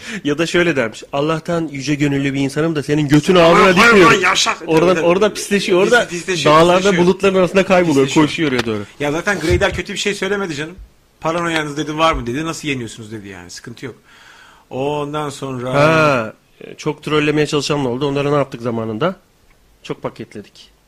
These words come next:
Speaker 1: Öyle
Speaker 2: Of.
Speaker 1: şeyler de oldu yani.
Speaker 2: Evet ya, ne güzel. Hepsi şu an çok pişmandır paketlerden.
Speaker 1: Ulan aynı şeyi bir daha mı yazdı oraya?
Speaker 2: "Paketledik." diyor ya.
Speaker 1: Ha,
Speaker 2: Kim?
Speaker 1: sen aşağıdan okuyorsun.
Speaker 2: Aşağı, aşağı indim yani.
Speaker 1: E, yine o mesaj gelmiş oraya.
Speaker 2: Tamam işte, en üstteki mesaj geldi. Allah Allah, ne kamilsin.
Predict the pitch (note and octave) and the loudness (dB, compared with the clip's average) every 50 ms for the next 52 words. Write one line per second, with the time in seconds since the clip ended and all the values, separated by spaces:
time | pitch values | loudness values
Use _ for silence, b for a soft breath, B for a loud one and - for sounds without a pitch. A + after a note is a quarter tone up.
0 | _ _ _ _ _ _ _ _ - D#3+ D3 C3+ B2+ - - C#3 C3 B2+ B2 B2 | _ _ _ _ _ _ _ _ -10 -8 -6 -4 -4 -4 -4 -4 -4 -4 -4 -6
1 | A2+ A2+ G#2+ G#2 G#2 G#2+ G2+ C#3+ C#3 C3+ B2+ C3 - C3 A#2+ A2+ A2 A2 G#2+ G#2 | -6 -8 -8 -10 -10 -10 -8 -6 -6 -6 -8 -8 -10 -12 -10 -10 -10 -10 -12 -14
2 | G#2 A2 C3 D3+ D3+ C#3+ C#3 B2 A#2 D3+ F#3+ - - - F3+ F3+ F3 - - F3 | -12 -10 -10 -8 -6 -6 -6 -4 -4 -4 -6 -6 -4 -4 -4 -4 -2 -4 -6 -6
3 | E3+ - - F3+ F3 - - - - D#3 D3+ D3 C3+ C3 C3+ C3 - B2+ A#2 - | -6 -4 -6 -6 -6 -6 -8 -6 -4 -4 -4 -4 -6 -8 -8 -10 -12 -12 -12 -6
4 | - D#3+ E3 D#3+ D#3+ E3 E3+ E3+ - - E3+ D#3+ D#3 E3+ F#3+ A#3 B3 G#3 D3+ C3 | -4 -2 0 0 0 0 0 -2 -2 -4 -4 -2 0 0 0 2 2 0 0 -2
5 | A2+ A2+ A#2 A#2 A2+ A2 A2 B2 A#2 - - A2+ G#2+ G2+ G2 F#2+ G2+ A#2 _ _ | -4 -6 -8 -8 -8 -8 -10 -12 -14 -14 -14 -14 -14 -14 -14 -16 -20 -20 _ _
6 | _ _ _ - - D3+ D3+ C#3+ B2+ - E3 D3 C#3 C#3 D3 C3 B2+ - C#3+ B2+ | _ _ _ -6 -2 0 0 0 0 0 -2 -2 -2 -4 -6 -6 -6 -6 -6 -6
7 | B2 B2+ B2 A#2 - A#2+ A#2+ A2+ - E3+ D3+ C#3 B2+ B2 - - D3 C#3+ C3+ B2 | -4 -6 -6 -6 -8 -8 -6 -4 -2 -2 -2 -2 -2 -4 -4 -4 -2 -2 -4 -4
8 | A2+ A2 G#2 G2+ G2 C#3 D#3+ D#3+ F3 F3 E3 F3 F3+ F3 D#3+ C#3+ C3+ C3 C3 - | -8 -10 -12 -6 -2 0 0 0 0 -2 -2 0 0 0 0 0 -2 -4 -4 -6
9 | B2+ A2+ A2 A#2 A2+ G#2+ G#2+ G#2+ - - A2 G#2+ A2 B2+ C#3+ E3 E3 C#3+ - C#3 | -10 -8 -8 -8 -6 -6 -8 -8 -8 -8 -8 -6 -6 -6 -6 -6 -8 -8 -8 -8
10 | D3 D3+ D3 - D#3+ D3+ D3+ D3+ D3 E3 D#3+ D#3 D3 C3+ A#2+ G#2+ G2 F#2+ G2 - | -8 -8 -10 -12 -12 -10 -10 -8 -6 -6 -6 -6 -6 -8 -8 -10 -12 -16 -20 -20
11 | _ _ _ _ _ _ _ _ _ _ _ _ _ - - - _ _ _ _ | _ _ _ _ _ _ _ _ _ _ _ _ _ -20 -20 -20 _ _ _ _
12 | - A2 A2+ A2 G#2+ A2 G#2+ G#2 G#2+ G#2 G#2 G2+ G2 G2 F#2+ F#2 F#2+ F#2+ F#2+ G2+ | -16 -14 -14 -12 -10 -12 -12 -12 -12 -14 -14 -14 -14 -14 -14 -14 -14 -16 -16 -18
13 | A2 - - A#2 A2 A2 A2 G2+ - - - | -18 -16 -14 -14 -14 -14 -14 -16 -18 -20 -20